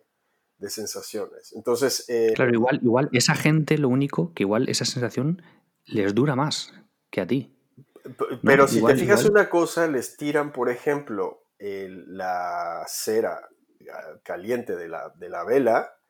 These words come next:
Speaker 1: pero nunca cae siempre en el mismo sitio, sino que la van
Speaker 2: Correcto.
Speaker 1: repartiendo por el cuerpo. Entonces, yo creo que hace el, ese mismo efecto. Eh, entonces,
Speaker 2: Vale,
Speaker 1: es
Speaker 2: vale,
Speaker 1: muy
Speaker 2: vale.
Speaker 1: interesante, yo creo, para mí es muy interesante cómo el hecho de, de cómo están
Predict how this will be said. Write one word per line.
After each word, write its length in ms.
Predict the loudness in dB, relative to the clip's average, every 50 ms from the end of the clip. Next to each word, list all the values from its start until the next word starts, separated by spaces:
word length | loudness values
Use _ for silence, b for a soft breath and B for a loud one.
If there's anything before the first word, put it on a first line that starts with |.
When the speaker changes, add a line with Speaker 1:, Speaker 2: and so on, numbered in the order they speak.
| _ _ _ _ _ _ _ _ _ _ _ _
Speaker 1:
pero 200 | -2 0 0 0
nunca 460 | 2 2 2 2 2 2 2 2 4
cae 180 | 4 4 4 4
siempre 440 | 2 0 0 0 0 2 0 0
en 80 | 0 0
el 100 | -2 -4
mismo 260 | -6 -8 -6 -4 -4 -4
sitio, 520 | -4 -6 -6 -6 -6 -6 -6 -6 -8 -10 _ _ _
sino 360 | -14 -10 -8 -6 -4 -4 -4
que 120 | -2 -2
la 180 | 2 4 4 4
van 200 | 4 4 4 4
Speaker 2:
Correcto. 120 | 4 4 2
Speaker 1:
repartiendo 500 | 4 2 0 -2 -2 -4 -4 -2 -4 -2
por 120 | -2 -2 -2
el 120 | -2 -2 -2
cuerpo. 300 | 0 0 0 0 -2 -4
Entonces, 300 | -4 -4 -6 -8 -6 -6
yo 100 | -6 -6
creo 180 | -6 -8 -8
que 180 | -4 -4 -4 -2 -2
hace 320 | -4 -4 -2 -4 -4 -4 -4
el, 200 | -8 -10 -8 -8
ese 220 | -10 -8 -6 -6
mismo 280 | -6 -6 -8 -6 -4 -6
efecto. 500 | -4 -4 -6 -6 -6 -8 _ -14 -14 b b b b b b b b b b b _
Eh, 440 | -2 0 0 0 0 -2 -4 -6 -8
entonces, 380 | -8 -6 -2 -2 0 0 0 -2
Speaker 2:
Vale, 100 | -2 -2
Speaker 1:
es 40 | -2
Speaker 2:
vale, 120 | -2 0 2
Speaker 1:
muy 120 | 2 2
Speaker 2:
vale. 40 | 2
Speaker 1:
interesante, 760 | 2 2 0 0 0 -2 -2 -4 -4 -4 -2 -2 -2 -2 -2
yo 160 | -2 -4 -4 -4
creo, 260 | 0 0 0 0 0
para 180 | -2 -4 -4 -4
mí 140 | -4 -4 -4
es 80 | -4
muy 100 | -4 -4
interesante 640 | -4 -4 -4 -4 -6 -6 -6 -8 -10 -6 -6 -8 -8
cómo 260 | -6 -8 -6 -4 -4 -2
el 100 | -2 -2
hecho 320 | -4 -6 -8 -8 -10 -8
de, 400 | -6 -4 -4 -4 -4 -4 -8 -10 _ _
de 1080 | -20 -14 -10 -6 -6 -4 -4 -4 -6 -8 -8 -10 -12 -12 -14 -16 -18 -20 _ _ _ _
cómo 240 | _ -8 -6 -4 -4
están 500 | -6 -6 -4 -4 -4 -4 -4 -6 -10 -12